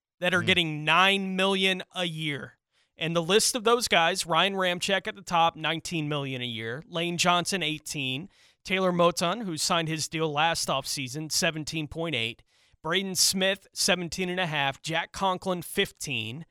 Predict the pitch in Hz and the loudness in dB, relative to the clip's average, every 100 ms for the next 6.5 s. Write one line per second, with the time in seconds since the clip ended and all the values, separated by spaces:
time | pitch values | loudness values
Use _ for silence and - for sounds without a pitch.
0 | _ _ _ _ - 170 180 156 190 185 | _ _ _ _ 2 4 4 2 0 0
1 | 156 - 165 147 165 220 170 151 135 170 | -4 -4 -2 -4 -4 -8 -6 -4 -2 -2
2 | 160 156 156 175 170 165 151 156 156 - | -2 0 0 0 -2 -4 -2 -2 -2 -4
3 | 180 156 131 175 185 160 - - 180 127 | -8 -6 -2 0 0 -2 -4 0 0 0
4 | 104 - - _ _ _ _ _ _ _ | -6 -14 -16 _ _ _ _ _ _ _
5 | - 156 151 151 165 151 175 156 139 139 | -4 -2 0 0 0 -2 -4 -6 -6 -6
6 | 113 110 - 107 | -6 -8 -8 -10